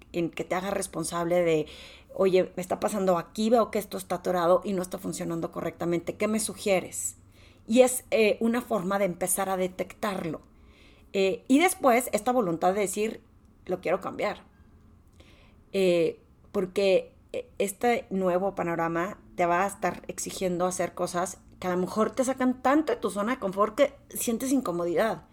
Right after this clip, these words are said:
Y la única forma de evolucionar y transformar tu liderazgo es reconociendo que esto no va a ser fácil.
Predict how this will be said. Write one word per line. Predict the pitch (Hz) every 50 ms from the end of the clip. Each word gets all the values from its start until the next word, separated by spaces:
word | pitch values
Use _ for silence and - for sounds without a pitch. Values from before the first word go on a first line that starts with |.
| - - - - - - - - - - - - -
Y | 247 240 240 233 208 - - -
la | 233 226 220 214
única | 220 240 262 269 269 - 269 247
forma | - - 220 226 220 190 175 160 156
de | 170
evolucionar | 180 175 175 170 170 - - 185 185 190 196
y | 214
transformar | - 214 185 185 185 180 175 180 175 175 160 - - - _ _ - - -
tu | - 247 240
liderazgo | 233 240 220 214 185 180 175 165 165 160 175 220 330 - - _ _ _ _ _ - _ - - _ _ _ _ _ _ - _ _ _ - _ -
es | 196 190 - -
reconociendo | - 214 214 214 - 202 190 185 175 165 - - - 196 185 185 185 220 220 -
que | 214 185
esto | 180 - -
no | 196 190 175
va | 165
a |
ser | 165 - 160 -
fácil. | - - - - - - - -